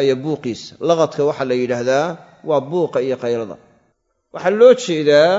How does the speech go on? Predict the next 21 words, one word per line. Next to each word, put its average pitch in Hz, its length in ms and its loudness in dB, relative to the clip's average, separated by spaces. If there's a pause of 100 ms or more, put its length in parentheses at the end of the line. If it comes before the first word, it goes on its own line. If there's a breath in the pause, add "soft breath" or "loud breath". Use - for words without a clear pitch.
(380)
hadalka 190 440 -2
aan 170 140 -2
faa'iidada 175 520 0
lahayn 160 260 2
ee 151 160 -6
maalayacniga 147 600 2
ee 143 60 0
meesha 147 300 -4
kaga 147 240 -2
dhacdhacay 117 520 -4 (760)
uu 175 120 -4
farabato 147 600 -2
marka 147 260 -6
ayaa 135 180 2
loo 120 160 -4
jeedaa. 64 360 -18 (680)
Fakasura 196 480 2
fiihi 208 220 2
laqatuhu, 185 540 2 (100)
uu 196 80 0
farabato, 156 640 0